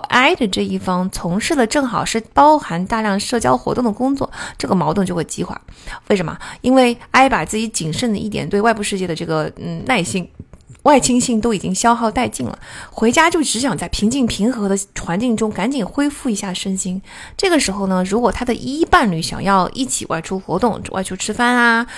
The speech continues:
或者是见朋友啊，或者是邀请朋友来家里啊，或者是他的 E 伴侣想要在一天忙碌之后坐下来跟他促膝长谈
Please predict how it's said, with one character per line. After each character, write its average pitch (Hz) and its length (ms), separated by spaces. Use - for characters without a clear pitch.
或 247 140
者 180 60
是 202 140
见 220 200
朋 190 220
友 294 140
啊， 254 300
或 240 120
者 185 60
是 190 80
邀 208 120
请 185 140
朋 190 140
友 208 80
来 185 140
家 226 220
里 202 140
啊， - 180
或 - 140
者 175 140
是 - 160
他 - 220
的 214 200
E 294 200
伴 - 240
侣 - 80
想 - 180
要 185 140
在 208 200
一 220 120
天 220 160
忙 190 200
碌 220 120
之 220 140
后 254 160
坐 247 160
下 226 80
来 190 80
跟 226 120
他 240 120
促 240 240
膝 294 200
长 202 240
谈 214 360